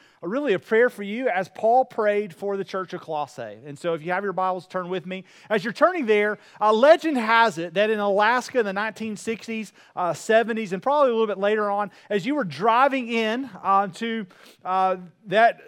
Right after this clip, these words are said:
rugged terrain, uh, th-, there was a sign on the highway that would say,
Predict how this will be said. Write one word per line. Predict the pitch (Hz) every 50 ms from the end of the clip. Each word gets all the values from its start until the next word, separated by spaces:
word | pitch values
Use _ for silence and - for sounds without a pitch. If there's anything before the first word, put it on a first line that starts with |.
| 165 170 175 180
rugged | 208 233 190 160 208 233 220 220 247 180
terrain, | - - 220 220 208 208 190 185 185 190 202 208 208 - -
uh, | 180 190 196 196 190
th-, | 185 226 226 208 214
there | 208 247
was | 240 240 196
a | 208
sign | - - - 262 269 277 262 220 196 190 185
on | 165 202 214 208
the | 208
highway | 170 170 220 233 240 247 220 202 190 185
that | 180 185
would | 185 175 -
say, | - 214 208 196 196 190 190 196 170